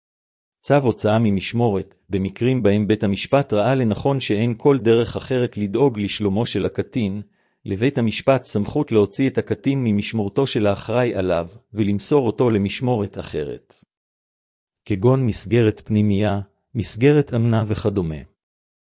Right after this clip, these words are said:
הצו ניתן לתקופה מוגבלת בזמן, לרוב למשך שנה, ועל העובד הסוציאלי לעדכן את בית המשפט בעניין הקטין ומצבו. להורות על בדיקה נפשית לקטין, במקרים בהם בית המשפט יראה לנכון שנדרשת בדיקה נפשית,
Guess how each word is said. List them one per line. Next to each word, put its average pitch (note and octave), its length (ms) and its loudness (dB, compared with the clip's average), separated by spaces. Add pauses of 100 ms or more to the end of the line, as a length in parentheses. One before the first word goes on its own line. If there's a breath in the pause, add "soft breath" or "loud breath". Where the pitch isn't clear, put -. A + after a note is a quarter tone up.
(380)
הצו E3 360 0
ניתן B2 340 0
לתקופה A#2+ 480 -2
מוגבלת A#2 520 0
בזמן, F2 540 -4 (440)
לרוב C#3 380 0
למשך G#2+ 440 0
שנה, D#2+ 400 -6 (440)
ועל B2 240 2
העובד A#2+ 300 4
הסוציאלי A#2 680 0
לעדכן G#2 500 0
את A2+ 120 -8
בית A#2 200 -2
המשפט A#2 480 -2
בעניין G#2+ 440 0
הקטין E3 560 -2 (100)
ומצבו. G#2 680 -4 (1040)
להורות G#2+ 440 2
על A#2+ 80 2
בדיקה F#2+ 440 0
נפשית A2+ 440 -4
לקטין, G#2 580 -2 (160)
במקרים G#2+ 540 -2
בהם G#2 240 4
בית A2+ 180 0
המשפט A2+ 480 0
יראה B2 180 2
לנכון B2+ 440 0
שנדרשת A#2 580 -2
בדיקה G2+ 400 -2
נפשית, - 600 -6